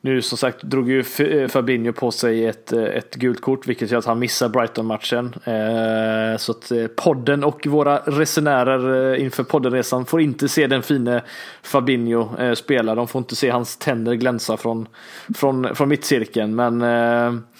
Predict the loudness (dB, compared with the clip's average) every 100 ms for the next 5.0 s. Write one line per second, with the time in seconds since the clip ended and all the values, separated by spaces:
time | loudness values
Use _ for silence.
0 | -20 -18 -10 0 0 2 0 2 0 2
1 | 2 2 0 -6 -10 -16 -18 -8 -2 0
2 | 2 2 4 2 0 2 2 2 2 2
3 | 4 4 4 2 4 4 2 0 2 2
4 | 2 -2 -2 2 4 4 4 2 2 0